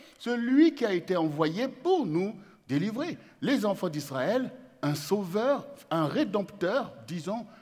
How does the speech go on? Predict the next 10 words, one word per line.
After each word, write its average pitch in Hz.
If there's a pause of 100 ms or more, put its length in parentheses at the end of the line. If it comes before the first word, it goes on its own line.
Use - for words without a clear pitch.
(100)
un 196
libérateur. 208 (180)
Oui, 135 (100)
un 156
libérateur 165
leur 123
a 101
été 143 (260)
choisi, 143 (140)
Moïse, 180